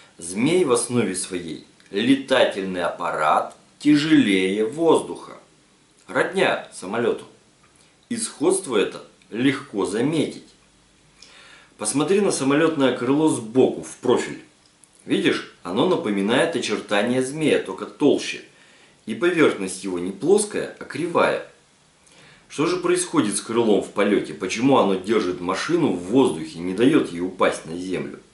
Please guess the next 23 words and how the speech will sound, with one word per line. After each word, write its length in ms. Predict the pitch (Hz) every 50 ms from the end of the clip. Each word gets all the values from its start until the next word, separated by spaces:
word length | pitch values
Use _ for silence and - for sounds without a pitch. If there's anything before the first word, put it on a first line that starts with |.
| _ _ _ _ _ _ _ - - - - - - - _ _ _
Прежде 400 | - 104 110 113 104 90 90 92
чем 200 | - - 92 92
ответить 480 | 92 90 90 90 87 80 78 80 80 -
на 80 | 85
этот 300 | 82 82 78 76 76 71
вопрос – 540 | 76 82 85 - - 131 165 185 180 - - - _ _ _ _ - - _ _ _
Поставим 640 | _ 101 95 - - - - 123 135 151 160 160 151
сначала 580 | 131 - 110 104 101 - 127 127 135 135 120 -
простой 640 | - 110 107 107 - - - - 113 110 107 107 -
опыт. 320 | - 101 90 - - - - - - _ _ _ _ _ _ _ _ _ _ _ _ _ _ _ _ _ _ - - - - - - - - - - _ _ _
Возьмите 480 | 95 101 113 135 180 214 214 202 160 -
тетрадочный 720 | - 135 135 147 143 139 131 123 120 113 - - 101 98
листок, 640 | 92 92 90 - - - 92 90 90 73 - - - - - - 82
разорвите 680 | 104 123 131 127 131 135 131 127 127 160 180 180 151 151
его 380 | 135 123 131 123 120 117 107
вдоль 500 | 101 - - - - 127 147 180 196 196 - - - - _
на 300 | - 92 98 107 117 117
две 260 | 107 110 110 104 95
половинки. 800 | - - 107 117 139 147 147 - 165 131 107 - - - - - _ _ _ _ _ _ _ _ _ _ _ _ _ _ - _ _ _ _
Полоски 680 | _ 101 98 110 123 151 196 220 214 - - - - - -
чуть 300 | - - 143 180 - -
согни 460 | - - 160 160 147 139 143 147 139
так, 440 | 127 - - - 175 185 180 - -